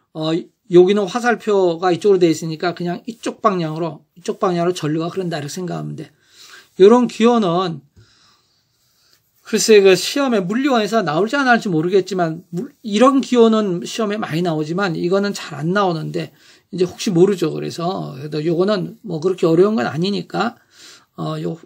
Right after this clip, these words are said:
이 미터 쪽으로 가면 요 화살표는 이쪽으로 전류가 흐른다 이런 뜻입니다. 그럼 콜렉터에서 이 미터 쪽으로 전류가 흐른다 이렇게 생각하면 됩니다. 자, 그러면 이제 시험에는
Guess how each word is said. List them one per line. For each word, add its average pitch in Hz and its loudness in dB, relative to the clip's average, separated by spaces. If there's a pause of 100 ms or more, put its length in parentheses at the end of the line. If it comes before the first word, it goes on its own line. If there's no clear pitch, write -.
(100)
이 196 2
미터 208 2
쪽으로 165 -2
가면 160 -4
요 165 -6
화살표는 208 -2
이쪽으로 226 -6
전류가 160 -4
흐른다 151 -8
이런 156 -10
뜻입니다. 160 -14 (280)
그럼 170 -8
콜렉터에서 196 -2
이 170 0
미터 165 -2
쪽으로 160 -8
전류가 139 -10
흐른다 139 -14
이렇게 139 -14
생각하면 151 -10
됩니다. 143 -4 (1120)
자, 214 2
그러면 214 4
이제 175 2 (340)
시험에는 196 0